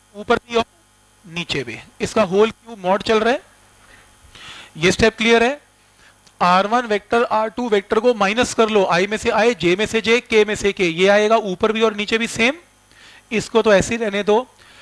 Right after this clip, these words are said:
Vector का formula प्लस वन से, अगर आपके पास कोई भी vector ऐसा given है,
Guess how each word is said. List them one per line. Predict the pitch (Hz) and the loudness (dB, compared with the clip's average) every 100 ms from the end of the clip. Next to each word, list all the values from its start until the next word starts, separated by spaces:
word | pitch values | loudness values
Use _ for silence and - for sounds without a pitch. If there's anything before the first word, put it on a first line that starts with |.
| - - - | -20 -20 -14
Vector | 143 196 - 269 247 | -2 -2 0 0 2
का | 240 240 | 2 0
formula | - - - 180 180 202 220 | -2 -10 -8 -6 -2 -2 -2
प्लस | 277 _ _ 196 196 - | -4 _ _ -2 -2 -2
वन | 202 196 | -4 -4
से, | - 214 285 _ _ - - _ | -2 -2 -2 _ _ -20 -20 _
अगर | 196 233 254 | 0 2 2
आपके | 196 196 226 | 0 0 -4
पास | 220 233 - | 0 -2 -2
कोई | - 226 262 | 0 0 0
भी | 269 | -2
vector | 233 214 240 | -4 -4 -4
ऐसा | 214 196 214 | -2 -2 -2
given | 202 175 170 | -2 -2 -2
है, | 170 202 | -2 -4